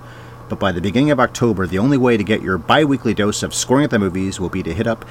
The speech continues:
Scoring at the Movies on its own feed in all the usual podcast places. So Spotify, Stitcher, Apple Podcasts, TuneIn, Google Play, I think you said.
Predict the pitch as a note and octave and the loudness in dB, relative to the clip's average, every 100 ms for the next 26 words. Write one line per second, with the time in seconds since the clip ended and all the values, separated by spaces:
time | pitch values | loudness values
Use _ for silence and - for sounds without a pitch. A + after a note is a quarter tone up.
0 | - - - - C3+ D3+ C3 A#2+ F#2 E2+ | -18 -4 0 4 4 4 4 4 4 0
1 | E2+ E2+ A#2 C3+ A2+ A2+ G2 F2 G2 D3 | -2 0 2 2 2 2 2 2 2 4
2 | A2+ A#2+ A2 F#2+ - G#2 F#2 F#2 F2 - | 4 2 2 -2 -2 -2 -2 -4 -6 -2
3 | F#2 D#2+ - - - - - A2+ A#2+ A#2 | -2 -2 -8 -10 -10 -10 0 2 2 2
4 | A2+ A2+ - G2+ F#2 F#2+ F#2+ G#2 F2+ F2+ | 0 0 -2 -4 -2 -2 -2 -4 -6 -4
5 | F2+ - F2 E2+ - C#3+ D3 G2 F2+ F2+ | -4 -4 -6 -6 2 4 4 4 0 -4
6 | - - - - - A#2+ C3+ - A2+ A2+ | -8 -18 -20 -4 0 2 2 0 2 4
7 | D3+ C#3+ C#3+ D3 C#3+ C#3+ D3 D3 C#3 | 4 2 -2 -4 -2 2 2 2 -6